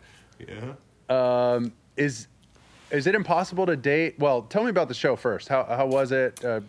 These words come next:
Speaker 2: you know, quick, quick answer on the show.
Speaker 1: I really hadn't watched too much reality T V going into it,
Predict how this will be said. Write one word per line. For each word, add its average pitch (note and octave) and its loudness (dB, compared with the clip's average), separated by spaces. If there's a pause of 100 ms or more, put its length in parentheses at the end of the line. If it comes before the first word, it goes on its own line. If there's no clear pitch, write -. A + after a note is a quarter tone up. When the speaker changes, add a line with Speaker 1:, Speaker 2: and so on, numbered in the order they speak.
(120)
Speaker 2:
you B2 -4
know, G#2 -4 (120)
quick, B2+ -2 (200)
quick C3 -4
answer A2+ -2
on G2+ -4
the F#2+ -6
show. - -8 (320)
Speaker 1:
I D3 2
really F3 4
hadn't C3+ 0
watched B2 0
too C#3 -2
much A#2 0
reality A2 2
T A2+ -2
V A2+ -2
going G#2+ -2
into A2 0
it, A2 -2